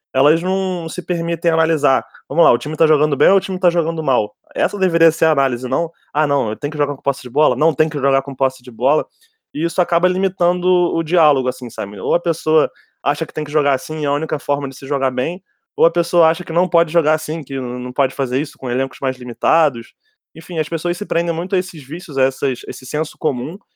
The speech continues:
e isso prejudica o diálogo. Não existe um debate sobre se o time tá jogando bem ou mal,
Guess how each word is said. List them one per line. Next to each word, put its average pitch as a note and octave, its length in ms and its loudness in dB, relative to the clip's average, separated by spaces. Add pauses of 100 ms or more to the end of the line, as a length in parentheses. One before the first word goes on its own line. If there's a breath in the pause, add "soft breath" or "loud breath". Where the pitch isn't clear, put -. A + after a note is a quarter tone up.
(320)
e F3 80 -6
isso F3+ 140 -10
prejudica G#3 380 -2
o G#3 40 -4
diálogo. F#3+ 380 4
Não D3+ 100 0
existe E3 320 -4
um D#3 80 -4
debate C#3+ 420 2
sobre B2+ 260 -6
se - 120 -16
o - 20 -16
time C3 200 -10
tá C#3 100 0
jogando D3+ 300 -2
bem F3 180 -2
ou A3 120 0
mal, E3+ 280 0